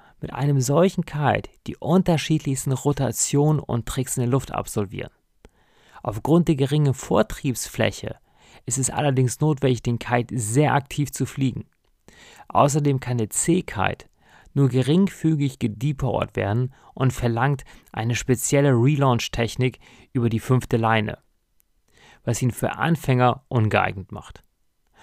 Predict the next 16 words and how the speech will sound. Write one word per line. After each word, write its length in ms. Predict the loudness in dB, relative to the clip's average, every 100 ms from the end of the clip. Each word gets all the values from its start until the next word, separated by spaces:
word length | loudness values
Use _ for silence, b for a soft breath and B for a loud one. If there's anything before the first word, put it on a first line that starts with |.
| b
Zudem 380 | 0 6 6 6
musst 220 | 4 0
du 40 |
dir 200 | 0 0
bei 120 | 0
einem 300 | 0 0 -2
C-Kite 720 | -2 0 2 0 -2 -4 -6 -10 b b _
deutlich 440 | 6 6 6 2
mehr 120 | 0 -2
Kitegrößen 680 | 0 0 0 0 0 0 0
zulegen, 640 | 4 4 4 2 0 -4 B B
um 160 | -4 -2
einen 260 | 0 4
möglichst 400 | 6 6 2 -2
großen 420 | 0 2 2 2
Windbereich 640 | 2 2 0 0 0 0